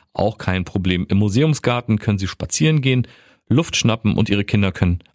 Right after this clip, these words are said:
auf dem Abenteuerspielplatz toben. Bevor es dann in das Haus der Sammlungen geht.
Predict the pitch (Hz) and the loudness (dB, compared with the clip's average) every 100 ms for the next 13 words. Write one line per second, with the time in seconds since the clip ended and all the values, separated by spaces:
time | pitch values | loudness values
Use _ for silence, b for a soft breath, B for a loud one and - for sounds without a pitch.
0 | - - - 104 - 85 87 - 82 - | -6 -4 -2 -2 -2 0 0 2 -2 0
1 | - 92 - 127 - - 82 71 - b | -2 -2 -2 -4 -4 -4 -2 -4 -8 b
2 | b b b b - 92 - 101 170 - | b b b b -6 -4 0 0 0 -2
3 | 90 98 - 107 127 - 101 113 - 110 | -2 -2 0 0 0 -2 -2 -2 -2 0
4 | 110 165 107 82 76 65 64 | 0 2 4 2 2 -2 -8